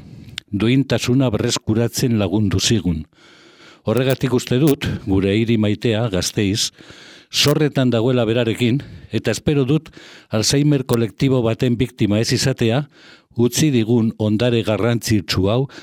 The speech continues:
ahaztaraziko diguna. Jesus Navezen lagun eta kideoi gustatuko litzaiguke aurtengo martxoaren hiruko manifestazioak berari agur herrikoia esateko balio izatea. Eta horretarako,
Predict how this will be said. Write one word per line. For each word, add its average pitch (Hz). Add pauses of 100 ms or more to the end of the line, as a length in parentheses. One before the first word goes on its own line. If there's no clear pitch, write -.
(100)
ahaztaraziko 110
diguna. 87 (1120)
Jesus 117
Navezen 123
lagun 120
eta 110
kideoi 117 (380)
gustatuko 127
litzaiguke 113 (180)
aurtengo 143
martxoaren 120
hiruko 113
manifestazioak 104 (580)
berari 135
agur 120
herrikoia 117
esateko 107
balio 104
izatea. 92 (920)
Eta 101
horretarako, 117